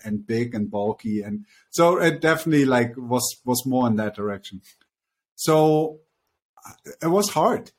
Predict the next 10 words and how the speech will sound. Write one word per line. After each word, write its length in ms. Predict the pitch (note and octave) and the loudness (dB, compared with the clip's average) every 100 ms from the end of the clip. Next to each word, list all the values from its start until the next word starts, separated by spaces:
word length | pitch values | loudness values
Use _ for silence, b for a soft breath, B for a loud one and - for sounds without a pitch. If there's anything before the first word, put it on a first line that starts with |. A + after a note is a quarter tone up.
| _ | _
It 40 | C3 | 0
was 180 | D#3 D3 | 0 0
hard 460 | - C#3+ F3 F#3+ | 2 2 4 0
to 120 | - C3 | -4 -8
come 380 | - D3 C#3+ C#3 | -2 0 0 -2
home 480 | - C#3+ D#3+ D#3+ | -2 0 0 -2
from 440 | C3 - C#3 B2+ B2+ | -6 -2 0 2 2
that 340 | A#2+ A2+ A2 _ _ _ _ _ _ - | 2 0 -4 _ _ _ _ _ _ -6
retreat 600 | A#2+ D3+ D3+ D3+ D#3 D#3 | -2 0 -2 -2 -2 0
experience 1040 | C3 - - A2+ A2 G#2+ G#2 G2+ G#2+ - | -2 -2 -2 2 2 2 0 -2 -6 -12